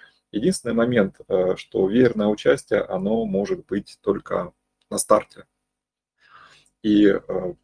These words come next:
потом в процессе работы вы рано или поздно нащупаете те ниши, те направления, ко-, в которых вы более конкурентоспособны.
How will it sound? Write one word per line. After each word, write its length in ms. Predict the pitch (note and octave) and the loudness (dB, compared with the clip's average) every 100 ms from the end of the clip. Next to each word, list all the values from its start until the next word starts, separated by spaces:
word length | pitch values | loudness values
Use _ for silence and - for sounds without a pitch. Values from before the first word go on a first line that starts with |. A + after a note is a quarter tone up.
| - | 2
потом 400 | G#2 D3 E3+ D#3+ | 4 6 4 2
в 60 | |
процессе 600 | _ A2 G2+ - A2+ - F#2+ | _ 2 2 4 4 2 0
работы 460 | F#2+ G#2+ D#3+ - | 0 2 2 4
вы 240 | G2+ G#2 G2 | 4 4 4
рано 360 | G#2+ A2+ G2+ | 4 4 4
или 140 | F#2+ F#2 | 2 0
поздно 380 | - C#3 C3 G#2 | 2 0 2 -4
нащупаете 680 | G2 - A2 G2 F#2 - - | -2 -4 -2 -2 -2 -6 -10
те 200 | - - | -2 -2
ниши, 520 | F#3 C3+ - B2+ B2 _ _ - _ - | -2 -4 -6 -6 -6 _ _ -20 _ -2
те 80 | A2+ | 0
направления, 680 | F#2+ - F#2+ A#2 C3 G#2+ | 2 2 4 2 2 -4
ко-, 200 | - - | -4 -10
в 60 | - | -4
которых 480 | B2+ - A2+ G#2+ - | -2 2 2 2 2
вы 200 | F#2+ G2+ | 0 0
более 340 | F#2 G2 F2 | 2 2 2
конкурентоспособны. 1040 | - F#2 - F#2+ F#2 F#2 - F#2+ - E2 | -2 -8 -4 -4 -4 -10 -12 -8 -6 -6